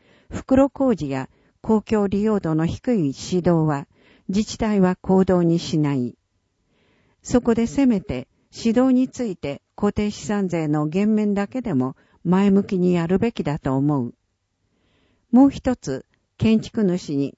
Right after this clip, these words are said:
指導でないと錯誤させた原因に、指導の南半分しか所有していなかった元の地主、猪俣幸三氏の表札が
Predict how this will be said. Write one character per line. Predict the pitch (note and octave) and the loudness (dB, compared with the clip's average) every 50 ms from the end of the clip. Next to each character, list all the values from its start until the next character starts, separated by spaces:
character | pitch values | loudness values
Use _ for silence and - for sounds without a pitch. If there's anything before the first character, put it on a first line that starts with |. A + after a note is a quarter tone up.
| _ | _
指 | - - - G#3+ G3+ A#3+ | -18 -8 -6 -4 -2 0
導 | B3 C4 | 0 0
で | B3+ C4 B3+ | 0 0 0
な | B3 B3+ B3 | 0 0 0
い | A3 D#3+ | -2 -2
と | - C#3+ C3 - - _ | -4 -6 -8 -8 -10 _
錯 | - - - A3+ G3 G#3 F#3+ | -10 -6 -6 -6 -6 -6 -6
誤 | D#3+ D#3+ D#3+ | -6 -6 -6
さ | D#3 E3+ E3+ | -4 -6 -6
せ | E3 - F#3+ | -4 -6 -4
た | - F#3+ F3 | -4 -4 -4
原 | E3 D#3+ E3 | -2 -2 0
因 | E3+ E3+ E3+ F3 E3+ D3+ D3 D3+ | 0 2 4 4 4 4 2 2
に、 | D3+ C#3+ C3+ - _ _ _ _ _ _ _ _ _ _ _ _ | 0 -2 -4 -8 _ _ _ _ _ _ _ _ _ _ _ _
指 | - - - A#3+ | -18 -6 -2 0
導 | A3+ A#3 A3+ A3+ A3 G3+ | 0 2 2 4 4 4
の | G3+ F#3+ F#3 - - _ | 4 4 2 -2 0 _
南 | G3 G3+ A3+ A#3 B3+ C4 C4 C4+ | 6 8 8 8 6 6 4 4
半 | B3+ C4+ C4 B3 B3 | 2 2 2 2 2
分 | A#3 A#3+ A3 | 4 2 2
し | G3+ - - | 0 -2 -6
か | - D3 D3+ | -4 -4 -4
所 | - - F#3+ F#3+ | -2 -2 -2 0
有 | G3 G#3+ A3 A3 | 2 0 0 0
し | - - | -2 -4
て | - F#3+ | -2 2
い | G3 G3+ | 4 6
な | G3 G#3 G#3 | 6 4 4
か | - E3 D3+ | 0 -6 -8
っ | |
た | - _ - C3+ C#3 D#3 - _ _ _ _ _ _ | -8 _ -8 -8 -8 -8 -12 _ _ _ _ _ _
元 | A#3 C4 C#4+ - - F#3+ D#3+ | 4 4 4 4 0 -2 -2
の | C#3+ C3+ C3 | 0 0 0
地 | A#2 D3+ D#3+ | 0 0 0
主、 | D#3+ E3 E3+ - - - - C#3+ C3 - - _ _ _ _ _ _ _ _ _ _ _ _ _ _ _ _ - | 2 2 2 2 -2 -6 -10 -10 -10 -10 -14 _ _ _ _ _ _ _ _ _ _ _ _ _ _ _ _ 4
猪 | G#3 G#3+ A3 A3 G#3 | 6 6 6 6 4
俣 | F#3+ F3+ D3 D#3+ D3+ | 2 -2 -4 -8 -10
幸 | - - - F3 F3 E3+ | -10 -4 -2 0 0 0
三 | - E3 D#3 D#3+ | -2 -2 -4 -4
氏 | - - - B2+ A2 - - _ _ _ _ _ _ | -6 -8 -10 -12 -12 -12 -14 _ _ _ _ _ _
の | G#3+ A3+ A3+ | 4 4 4
表 | - - G3 G3 G3+ | 4 2 0 -2 0
札 | - - F3+ F#3 - - | -2 -4 -6 -6 -6 -6
が | C#3+ D3 C#3+ C#3 - | -4 -4 -4 -6 -8